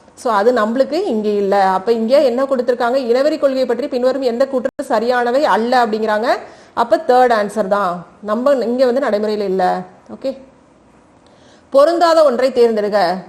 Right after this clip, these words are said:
மாலத்தீவு, இலங்கை, மியான்மர், லட்சத்தீவுகள். இப்ப இதுல எல்லாமே என்ன இருக்குங்க? தீவுகள் இருக்கு. இதுல நாடு மட்டும் மியான்மர். சரிங்களா? So, ஐலாண்ட் எல்லாமே, மாலத்தீவுங்கிறது, இலங்கைங்கிறது, லட்சத்தீவுகள் எல்லாமே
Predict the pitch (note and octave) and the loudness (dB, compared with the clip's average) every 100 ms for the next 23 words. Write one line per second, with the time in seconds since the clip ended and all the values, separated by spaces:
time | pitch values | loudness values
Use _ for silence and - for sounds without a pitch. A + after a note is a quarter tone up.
0 | - _ _ _ - G#3+ A#3+ C#4+ E4+ E4 | -20 _ _ _ -10 -2 2 4 4 0
1 | C4+ A#3+ C#4 C4 A3+ B3+ C4+ C4 B3+ C#4 | -2 2 2 2 0 2 2 4 2 2
2 | A#3+ A#3+ B3 C4 B3 C4 A#3+ G#3+ C4 B3+ | 0 2 2 0 0 0 2 2 2 0
3 | A#3+ G#3+ G#3 G#3+ F#3 F3+ F3 _ _ _ | -2 -2 0 0 0 -6 -12 _ _ _
4 | - A#3 A#3 A#3 C#4 - B3+ C4+ D4+ C4+ | -10 -10 0 0 0 -4 -4 2 2 4
5 | B3 D4 D4+ D#4 C4 C#4 C4+ A3+ A#3+ C#4+ | 2 2 0 0 0 2 2 2 -2 -2
6 | A4+ - - _ D4 D#4+ E4+ C4+ B3+ A#3 | -4 -12 -20 _ -2 2 2 2 2 2
7 | A3 C4+ C#4+ A#3 A#3 C#4 C4+ A3+ G#3+ C4+ | 0 -2 0 0 0 2 2 0 0 0
8 | F4 - - G#3+ G#3+ A3 A3 G#3+ F#3+ E3+ | 0 -10 -14 -4 0 2 2 0 0 -6
9 | - A3+ A3 A#3 D#4+ - - - _ _ | -14 -8 -4 0 0 -4 -18 -20 _ _
10 | _ _ _ _ _ - - F3 E3+ F3 | _ _ _ _ _ -20 -10 -4 -4 -4
11 | E3+ - - _ _ F#3+ A3+ A#3+ G#3+ G3+ | -8 -16 -20 _ _ -2 0 0 0 0
12 | A3 A#3 C4+ A4+ - - - G#3 G#3+ A#3+ | 2 2 0 -2 -8 -20 -8 0 2 2
13 | B3 A#3+ A#3 A#3 B3+ A#3+ A#3 B3 A#3+ A3+ | 2 2 2 0 0 0 2 2 0 -2
14 | D4 F4+ C4 A3+ C4 C4 A#3 A3+ G3+ A3 | -2 -4 -4 -2 -2 0 0 0 0 2
15 | C4 D4+ | 2 0